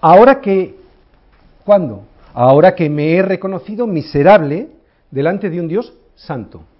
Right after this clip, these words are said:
Mucha gente piensa que ni ahora ni antes. ¿Por qué? Porque no se ven miserables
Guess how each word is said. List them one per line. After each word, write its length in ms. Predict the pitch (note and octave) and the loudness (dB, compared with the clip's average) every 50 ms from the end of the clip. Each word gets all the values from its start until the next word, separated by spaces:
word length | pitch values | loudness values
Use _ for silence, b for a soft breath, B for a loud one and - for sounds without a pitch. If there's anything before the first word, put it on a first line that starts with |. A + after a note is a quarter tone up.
| _ _ _ _ _ _ _ _ _ _ _ _ _ _ _ _ _ _ _ _ _ _ _ _ _ _ b b b b b b b b b | _ _ _ _ _ _ _ _ _ _ _ _ _ _ _ _ _ _ _ _ _ _ _ _ _ _ b b b b b b b b b
Mucha 240 | E3+ G3+ G3+ C4+ B3 | -6 -4 -2 -2 -4
gente 260 | - A3+ A3+ G#3 G#3 | -4 -4 -6 -6 -6
piensa 380 | G#3+ G3+ G#3+ G#3 - A3+ A3 A3 | -6 -6 -8 -8 -8 -10 -12 -8
que 140 | - E3 | -8 -6
ni 180 | C#3+ C3+ C3+ C#3 | -4 -4 -4 -4
ahora 500 | C#3 C#3 D3 D#3 E3+ F#3 F#3 G3 G3 - - _ - C3+ | -4 -4 -4 -4 -4 -4 -6 -8 -12 -14 -20 _ -20 -16
ni 260 | A2+ A#2 B2 B2+ C#3 | -12 -8 -6 -4 -4
antes. 720 | D3+ D3 C3+ - - - _ _ _ - _ _ _ _ b b b b b b b b _ | -4 -4 -6 -10 -14 -20 _ _ _ -20 _ _ _ _ b b b b b b b b _
¿Por 180 | E3 D#3 C#3+ | -4 -4 -2
qué? 340 | - G3+ G#3 D#3+ G#2+ G2+ - _ _ _ _ _ _ _ _ _ _ _ _ _ | -2 -2 -2 -2 -4 -10 -18 _ _ _ _ _ _ _ _ _ _ _ _ _
Porque 240 | - C3+ - D3+ D3 | -14 -10 -6 -6 -6
no 100 | F#3 G3+ | -6 -6
se 120 | - F3+ | -8 -8
ven 200 | D3 C#3 B2 A#2 | -8 -6 -6 -8
miserables 800 | A2+ G#2+ - A#2 G#2+ G#2+ G2+ G#2 G2+ F2 F2 G2 - - _ _ | -8 -10 -12 -12 -10 -10 -10 -10 -12 -16 -18 -20 -20 -20 _ _